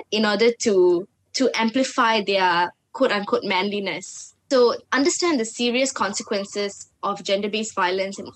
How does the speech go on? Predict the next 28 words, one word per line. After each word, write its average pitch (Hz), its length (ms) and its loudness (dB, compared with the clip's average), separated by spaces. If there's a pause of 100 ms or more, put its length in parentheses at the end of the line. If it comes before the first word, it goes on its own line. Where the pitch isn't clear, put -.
(180)
how 233 300 -2
this 233 140 -4
can 208 140 -6
impact - 420 -8
someone. 180 500 -6 (460)
And 233 420 -2
when 240 180 2
you 240 160 -2
think 320 220 -2
about 214 240 0
it - 100 0
like 185 180 -4
that, 214 200 -2
you 220 160 -4
realize 269 260 -2
that - 160 -4
this 294 160 -2
is 247 120 -4
no, 277 500 0 (200)
this 453 160 -4
is 302 80 2
no 247 240 4
joking 214 380 -4
matter. 185 580 -4 (580)
And 247 300 0 (300)
on 247 160 4
that 220 180 0
note, 247 200 2